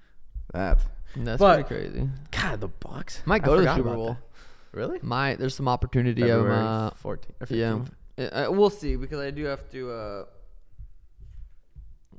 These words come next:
Speaker 2: I have to, um, potentially be going to, uh, Kansas City.
Speaker 1: Mm.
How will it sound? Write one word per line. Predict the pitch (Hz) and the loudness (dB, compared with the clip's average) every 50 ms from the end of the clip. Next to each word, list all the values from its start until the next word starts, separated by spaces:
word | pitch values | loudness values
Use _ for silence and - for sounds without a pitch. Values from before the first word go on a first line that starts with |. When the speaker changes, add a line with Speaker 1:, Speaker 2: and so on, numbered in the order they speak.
| - | -14
Speaker 2:
I | - 131 139 | -10 -8 -6
have | 139 131 131 131 - - | -6 -6 -6 -6 -8 -10
to, | 131 123 120 117 | -8 -8 -6 -6
um, | 110 110 107 104 98 95 107 110 113 - - - - - - - - - - - - - - - - | -6 -6 -8 -8 -8 -8 -8 -10 -10 -12 -16 -20 -20 -20 -20 -18 -14 -10 -8 -6 -6 -6 -6 -6 -2
potentially | - - 175 165 160 - 165 147 | 2 4 4 4 4 4 2 2
be | 135 135 123 | 2 0 0
going | 135 131 127 123 120 - - | 0 0 0 -2 -2 -6 -6
to, | - 135 131 123 120 120 | -4 -2 0 2 2 2
uh, | 113 113 113 110 113 113 - - - - _ _ _ - - - - - | 2 2 2 2 0 -2 -4 -10 -20 -20 _ _ _ -20 -20 -20 -4 2
Kansas | - 226 226 226 208 208 202 | 4 4 4 4 2 -2 -4
City. | - 233 233 220 202 139 120 - - _ _ _ - | -4 -2 -2 0 0 -2 -2 -4 -8 _ _ _ -10
Speaker 1:
Mm. | - 127 131 127 110 98 95 | -8 -6 -4 -4 -4 -6 -8